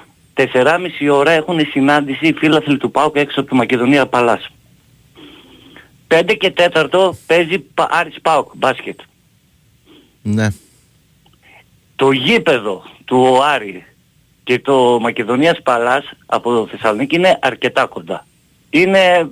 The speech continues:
Speaker 1: δύο δρόμοι, ένας δρόμος μπορούμε να πούμε, κεντρικός η διαφορά. Φοβάμαι πως θα γίνουν φοβερά επεισόδια.
Speaker 2: Μακάρι να μην
Speaker 1: Και
Speaker 2: γίνουν.
Speaker 1: δεν έχει... ναι,
Speaker 2: Ε,
Speaker 1: ναι, μακά-,
Speaker 2: ε,
Speaker 1: εννοείται.
Speaker 2: θεωρώ ότι και οι,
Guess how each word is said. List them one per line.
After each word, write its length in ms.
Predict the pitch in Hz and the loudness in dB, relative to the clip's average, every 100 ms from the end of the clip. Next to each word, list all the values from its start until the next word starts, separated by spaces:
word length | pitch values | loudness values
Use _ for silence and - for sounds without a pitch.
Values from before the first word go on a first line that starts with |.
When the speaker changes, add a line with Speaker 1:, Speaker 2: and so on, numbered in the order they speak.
| - | -10
Speaker 1:
δύο 320 | 170 185 190 | -4 0 2
δρόμοι, 460 | 151 170 160 117 127 | 2 2 2 0 0
ένας 280 | 143 147 110 | 0 0 0
δρόμος 420 | 127 139 113 92 | 2 0 0 -8
μπορούμε 300 | 98 101 101 | -8 -6 -4
να 60 | 98 | -4
πούμε, 280 | 107 104 104 | -4 -4 -4
κεντρικός 600 | 127 107 113 135 110 - | -4 -2 -2 0 0 -2
η 100 | 101 | -6
διαφορά. 500 | 104 - - 95 87 - - - - - - - - - - - - _ _ _ - | -4 -2 -4 -4 -6 -14 -20 -20 -20 -20 -20 -20 -20 -20 -20 -20 -20 _ _ _ -6
Φοβάμαι 380 | - 127 180 196 | -2 2 2 0
πως 180 | 165 - | -2 0
θα 80 | 147 | 0
γίνουν 340 | 135 180 175 | 0 -2 -2
φοβερά 320 | 131 117 127 | -2 0 2
επεισόδια. 500 | 151 - 143 135 104 - - - - _ _ _ _ _ _ _ _ _ _ _ _ _ _ _ - | 0 -2 -2 -2 -4 -16 -20 -20 -20 _ _ _ _ _ _ _ _ _ _ _ _ _ _ _ -4
Speaker 2:
Μακάρι 400 | 123 131 147 139 | -2 0 0 2
να 100 | 123 | 2
μην 260 | 143 123 | 2 2
Speaker 1:
Και 60 | 160 | 4
Speaker 2:
γίνουν. 160 | 151 | 4
Speaker 1:
δεν 140 | 190 220 | 2 2
έχει... 340 | 226 233 220 _ - | 0 0 -6 _ -2
ναι, 100 | 170 | 2
Speaker 2:
Ε, 100 | 262 | 4
Speaker 1:
ναι, 180 | 247 262 - | 4 2 0
μακά-, 340 | 151 147 - | -2 0 0
Speaker 2:
ε, 120 | 135 135 | 2 0
Speaker 1:
εννοείται. 300 | 160 170 143 | 0 0 2
Speaker 2:
θεωρώ 220 | 151 151 | 2 0
ότι 340 | 147 147 - _ _ _ _ _ - 131 | 0 -4 -4 _ _ _ _ _ -14 -6
και 200 | 135 135 | -4 -2
οι, 680 | 127 123 120 120 120 120 | -2 -4 -4 -6 -8 -12